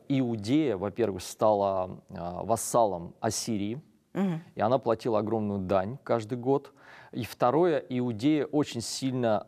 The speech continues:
Speaker 1: обеднела и подвергалась постоянно нападкам, э, нашествиям окружающих народов, и у них не было силы противостоять. То есть фактически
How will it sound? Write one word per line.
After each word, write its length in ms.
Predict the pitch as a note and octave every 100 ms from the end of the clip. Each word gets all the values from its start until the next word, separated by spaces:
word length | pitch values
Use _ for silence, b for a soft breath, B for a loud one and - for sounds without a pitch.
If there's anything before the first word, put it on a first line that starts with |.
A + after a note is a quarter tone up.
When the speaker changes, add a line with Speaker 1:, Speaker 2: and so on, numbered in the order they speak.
| -
Speaker 1:
обеднела 800 | A#2 A2+ B2 A2 D3 D#3+ G2+ F2+ - _ B B B B -
и 460 | A#2+ A#2+ A#2+ A#2+ G#2
подвергалась 640 | A2+ A2 C#3 G#2+ C#3+ C#3+ -
постоянно 440 | G#2+ - C3 B2+
нападкам, 920 | A2 G#2+ - B2+ - - A2 G2+ G2
э, 420 | G2 G2 G2 F#2+ E2
нашествиям 800 | G#2 G#2+ - C3+ - A2+ G#2 F2+
окружающих 680 | G#2+ B2+ A2+ A#2 - G#2 G#2+
народов, 600 | G#2 D3 B2 G#2+ - -
и 360 | B2 B2+ B2+ A#2
у 100 | A#2+
них 280 | C3+ C3+ C#3+
не 140 | C#3+
было 220 | A2+ G#2+
силы 360 | G#2+ - B2+ A2
противостоять. 800 | G#2 G2+ G#2 F#2+ - G#2+ F2+ E2+
То 60 |
есть 100 | F2
фактически 580 | - G#2+ E3 - - A2+